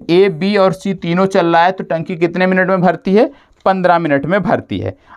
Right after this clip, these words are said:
अब यहाँ पे यदि आप देखोगे तो सी वाला जो नल है उसकी यदि हम बात करें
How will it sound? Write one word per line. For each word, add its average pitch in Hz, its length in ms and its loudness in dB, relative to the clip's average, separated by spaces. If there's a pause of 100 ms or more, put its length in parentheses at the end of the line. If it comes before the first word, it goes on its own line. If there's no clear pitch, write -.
(100)
अब 220 160 2
यहाँ 214 300 2
पे 254 160 0
यदि 208 180 2
आप 185 160 2
देखोगे 147 580 0
तो 190 140 0
सी 233 360 0
वाला 190 260 4
जो 160 160 -2
नल 131 260 0
है 127 200 4
उसकी 170 300 -4
यदि 190 140 2
हम 160 140 0
बात 113 280 2
करें 127 360 2